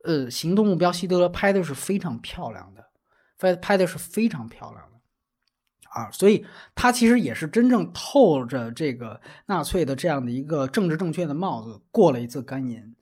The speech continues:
而且你别忘了，在他拍完这个，呃，非常嫌疑犯之后，当时他想，那个时候他成名了嘛，嗯，口碑特别高。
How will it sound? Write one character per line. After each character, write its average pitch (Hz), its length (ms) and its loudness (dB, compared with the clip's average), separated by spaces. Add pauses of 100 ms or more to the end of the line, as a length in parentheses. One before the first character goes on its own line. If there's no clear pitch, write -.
(380)
而 185 100 4
且 226 80 10
你 185 160 8
别 147 140 2
忘 180 240 6
了， 117 100 -4 (380)
在 226 320 6
他 220 220 4
拍 233 420 4
完 147 400 0
这 175 240 2
个， 120 400 -6 (240)
呃， 135 260 -4
非 - 160 2
常 214 160 4
嫌 170 240 -4
疑 202 80 2
犯 156 240 0
之 190 220 0
后， 180 420 -2 (840)
当 220 160 6
时 214 160 4
他 220 200 4
想， 120 500 -4
那 247 160 8
个 214 80 8
时 - 100 2
候 156 80 2
他 180 180 2
成 165 240 -4
名 139 200 -2
了 156 100 -2
嘛， 117 240 -6 (120)
嗯， 160 280 -12 (100)
口 139 200 -4
碑 185 160 6
特 196 120 0
别 139 140 -4
高。 127 420 -6